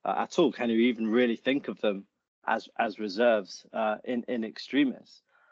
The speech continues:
Um, and so if you look at the, you know, there's, there's a long list of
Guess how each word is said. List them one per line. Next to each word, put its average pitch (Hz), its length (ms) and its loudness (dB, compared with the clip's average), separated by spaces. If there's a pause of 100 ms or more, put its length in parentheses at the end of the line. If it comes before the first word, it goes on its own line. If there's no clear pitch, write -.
(180)
Um, 113 640 0 (580)
and - 80 -12
so 131 120 2
if 123 180 2
you 127 60 6
look 131 240 2
at 110 80 -2
the, 120 80 -2
you 120 160 -2
know, 113 60 -2
there's, 117 200 -2
there's 127 200 0
a 123 60 0
long 123 280 4
list 123 320 2
of 110 160 -2